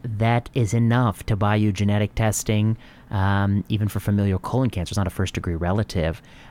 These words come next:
Um, and it's also, if anything, the, the recommendation there is just to sort of screen those people a little bit sooner if they have first-degree relatives.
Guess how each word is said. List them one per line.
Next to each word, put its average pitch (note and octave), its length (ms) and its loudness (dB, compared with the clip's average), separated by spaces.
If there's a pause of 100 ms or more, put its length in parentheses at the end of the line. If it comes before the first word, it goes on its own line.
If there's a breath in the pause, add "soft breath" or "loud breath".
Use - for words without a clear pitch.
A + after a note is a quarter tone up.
Um, G#2 680 2
and G#2 380 0
it's F#2 180 -2
also, F#2+ 540 0
if E2+ 120 -2
anything, G2 380 0
the, F2 180 0
the G2 140 -2
recommendation F2+ 520 -2
there E2+ 100 -2
is E2+ 60 -6
just F2 160 -4
to E2+ 60 -2
sort D#2 160 -4
of D#2 60 -8
screen F#2 260 -2
those D#2+ 140 -2
people - 240 -8
a - 40 -4
little D#2+ 100 -4
bit D2 120 -6
sooner F2+ 300 -2
if D#2+ 100 -6
they D2+ 100 -4
have D#2+ 140 -10
first-degree - 360 -6
relatives. E2+ 480 -4